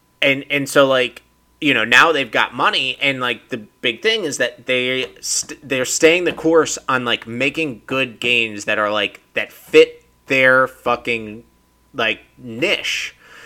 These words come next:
right? Like, 'cause the, like, all the Dark Souls games and, and, uh, Sekiro and, and Bloodborne, they're f-, hugely popular games, but they're very, like,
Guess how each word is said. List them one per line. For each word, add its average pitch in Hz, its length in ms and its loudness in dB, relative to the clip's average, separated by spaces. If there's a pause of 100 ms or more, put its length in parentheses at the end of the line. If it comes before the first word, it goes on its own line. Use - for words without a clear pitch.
(200)
right? 127 300 4
Like, 131 180 -2
'cause 147 140 4
the, 139 480 -4 (140)
like, 139 380 -2 (840)
all 180 200 8
the 190 120 2
Dark 143 200 2
Souls 139 220 0
games 117 340 -2 (100)
and, 113 320 -6 (600)
and, 113 240 0
uh, 104 300 2
Sekiro 120 720 2
and, 98 320 -10
and 110 160 -14
Bloodborne, 117 720 0 (480)
they're 135 240 -2
f-, - 720 -18
hugely 226 520 -2
popular 151 480 0
games, 190 380 -2
but 120 200 -8
they're 131 120 -2
very, 151 440 0
like, 120 260 -2